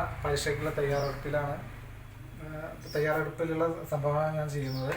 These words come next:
ഏഹ്, ഇതിവിടെ, ഏഹ്, സീരീസ് പാരലൽ വയറിംഗ് ആണ് ചെയ്യണത്.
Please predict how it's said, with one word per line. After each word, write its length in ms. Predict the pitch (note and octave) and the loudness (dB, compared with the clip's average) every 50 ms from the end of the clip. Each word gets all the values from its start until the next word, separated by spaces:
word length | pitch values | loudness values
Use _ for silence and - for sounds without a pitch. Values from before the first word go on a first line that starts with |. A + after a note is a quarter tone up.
| - - - - - - - - - - - - - - - - - - - - - - - - - - C#3 | -4 -8 -12 -16 -18 -20 -20 -20 -20 -20 -20 -20 -20 -20 -20 -20 -20 -20 -20 -20 -20 -20 -20 -20 -18 -12 -10
ഏഹ്, 260 | C3+ C3 C3 C3 C3 - - - | -8 -6 -6 -8 -8 -10 -10 -4
ഇതിവിടെ, 280 | D#3 E3 E3 E3+ F3+ F3 F3 F3 D#3+ D#3 | 0 2 4 6 6 4 4 2 0 0
ഏഹ്, 200 | D3+ D3+ D3+ - - - | 0 0 -2 -2 -4 -4
സീരീസ് 520 | D3+ D3+ D3+ D#3 D#3 E3 E3+ F3 E3+ - - - | -4 -2 -2 -2 0 0 0 -2 -2 -4 0 6
പാരലൽ 400 | D#3+ D3+ D3+ D3+ D3+ D#3 D#3+ E3 F#3 - E3 | 8 10 10 10 10 6 4 0 -2 0 4
വയറിംഗ് 320 | D#3 D3 D3 D3 C#3+ C#3+ D3 | 6 8 8 8 6 6 4
ആണ് 80 | D3 D3 | 4 4
ചെയ്യണത്. 440 | C#3+ C#3 C3 C3 C3 B2+ B2 C#3+ | 4 4 4 4 4 4 4 4